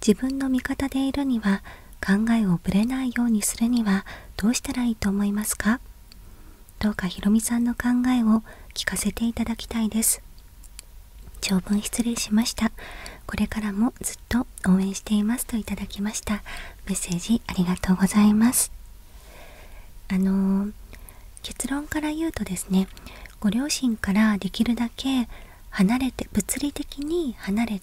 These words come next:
て生活をされるのが、一番あなたの状態を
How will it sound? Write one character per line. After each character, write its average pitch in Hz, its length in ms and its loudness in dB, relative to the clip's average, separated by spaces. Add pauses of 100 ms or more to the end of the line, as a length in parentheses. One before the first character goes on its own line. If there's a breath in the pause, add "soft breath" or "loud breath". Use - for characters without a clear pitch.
(100)
て 254 260 -4 (240 loud breath)
生 - 280 2
活 - 320 -4
を 214 100 0
さ - 160 -6
れ 220 120 0
る 220 100 -8 (100)
の 190 180 2
が、 220 320 0 (600 loud breath)
一 - 220 -6
番 277 220 -2
あ 277 60 2
な 285 160 -2
た 285 140 -2
の 214 120 4
状 190 240 -2
態 196 300 0
を 208 260 4